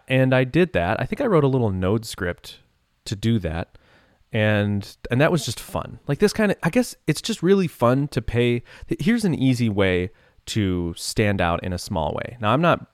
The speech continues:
saying that this tweet and tool is anything crazy. It's not. But we're gonna, like, zoom in on it and relative to the size of it, teach some lessons, I guess, to myself, and you could take 'em if you want. But some of those here are,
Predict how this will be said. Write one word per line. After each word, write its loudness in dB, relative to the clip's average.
saying 0
that -2
this -4
tweet -4
and -4
tool -2
is -8
anything -4
crazy. -8
It's -10
not. -6
But 2
we're 0
gonna, 2
like, -2
zoom 0
in 4
on -2
it -12
and -6
relative 2
to 0
the -2
size 0
of -6
it, -10
teach -6
some -4
lessons, -10
I -10
guess, -12
to -6
myself, 2
and -4
you -6
could -10
take -6
'em -8
if -10
you -8
want. -10
But -4
some 2
of 4
those 2
here 0
are, -2